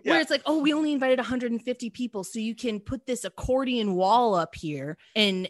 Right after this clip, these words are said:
Speaker 1: and close it off, and now it's half the price that it would have been." Like,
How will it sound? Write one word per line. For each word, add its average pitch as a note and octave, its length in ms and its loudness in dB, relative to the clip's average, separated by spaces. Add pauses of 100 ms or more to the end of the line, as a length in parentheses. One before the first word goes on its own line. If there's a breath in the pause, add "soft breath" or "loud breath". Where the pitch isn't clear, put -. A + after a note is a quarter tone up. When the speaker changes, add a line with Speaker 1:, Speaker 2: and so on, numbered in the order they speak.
(120)
Speaker 1:
and F#3 240 -2
close A3 360 4
it G#3+ 60 4
off, G3+ 280 4
and G3+ 100 -2
now G#3 180 2
it's G3+ 120 -4
half G3 280 -2
the G3 60 -8
price F#3+ 300 -4
that F#3 120 0
it D#3 100 0
would F#3+ 180 4
have G3+ 180 2
been." D3 360 -6 (260)
Like, G3 180 0